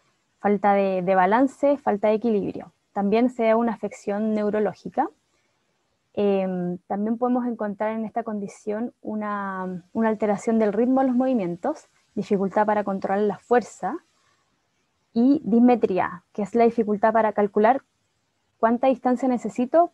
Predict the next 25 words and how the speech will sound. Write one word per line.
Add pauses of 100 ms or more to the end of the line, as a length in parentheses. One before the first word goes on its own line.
para
generar (480)
una
tarea
motora, (300)
ya
sea
con
las
manos, (260)
con
los
pies
para
dar
el
paso. (260)
Entonces,
generalmente
los
movimientos (120)
tienden
a
ser
torpes,